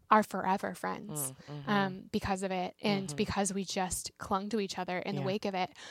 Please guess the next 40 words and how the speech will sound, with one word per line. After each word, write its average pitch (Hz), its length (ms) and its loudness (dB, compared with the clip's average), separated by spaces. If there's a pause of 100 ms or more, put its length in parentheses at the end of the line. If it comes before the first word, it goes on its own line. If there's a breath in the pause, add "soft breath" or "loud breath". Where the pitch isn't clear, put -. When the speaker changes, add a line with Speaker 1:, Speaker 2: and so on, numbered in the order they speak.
(140 loud breath)
Speaker 1:
But 226 120 8
I 226 100 10
think 247 360 -4
that 233 120 0
that's - 320 2
why 190 560 2 (340 soft breath)
our 208 100 6
time 208 220 2
in 190 80 -6
Nashville 202 420 -2
was 196 120 -2
so 196 140 -4
hard, - 500 0
was 139 160 4
Speaker 2:
Right. 123 80 6
Speaker 1:
because 196 340 0 (200)
we 233 180 0
weren't 208 240 0
going 214 320 -2
through 190 260 -4
it 180 80 -4
with, 196 300 -4 (260)
you 143 100 2
know, 196 100 0
Speaker 2:
Anyone. 117 120 -2
Speaker 1:
fifteen 202 360 0
other 185 140 -4
people. 202 260 -4
It 180 60 -6
was 214 120 -10
just - 260 -4
us. - 280 -6
Speaker 2:
Yeah. 131 180 -4 (720 loud breath)
What 190 120 0
was 269 100 0
that 320 100 2
like 247 160 2
for 190 100 -2
your 170 120 0
marriage? 131 560 -4